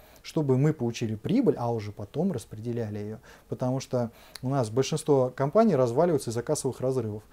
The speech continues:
Когда продаж ещё нет, затраты понесены, людям надо платить зарплату, денег нет, налоговая приходит, говорит: «Почему вы не платите?»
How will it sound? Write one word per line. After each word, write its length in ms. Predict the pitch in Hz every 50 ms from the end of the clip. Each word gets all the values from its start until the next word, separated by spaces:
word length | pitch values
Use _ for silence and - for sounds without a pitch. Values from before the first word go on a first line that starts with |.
| - - -
Когда 240 | - 131 139 147 139
продаж 400 | - 147 156 170 165 143 - 151
ещё 200 | 135 - 165 170
нет, 260 | 185 220 247 240 - -
затраты 460 | 127 139 156 - 165 156 151 - 131
понесены, 640 | - 143 139 143 135 - - 165 170 214 254 262 - - - - _
людям 260 | - 131 156 143 143 139
надо 220 | 143 139 143 139
платить 280 | - 143 135 - 156 127
зарплату, 460 | 135 147 147 - 220 240 233 - 123
денег 360 | 110 131 160 156 143 139 -
нет, 200 | 165 208 220 -
налоговая 420 | 139 131 147 175 170 147 139 135
приходит, 360 | 127 - 135 - - 226 196 151
говорит: 240 | 127 135 135 -
«Почему 320 | - 147 - - 165 165 165
вы 120 | 156 165
не 100 | 165 165
платите?» 540 | 165 190 202 226 226 220 165 - - -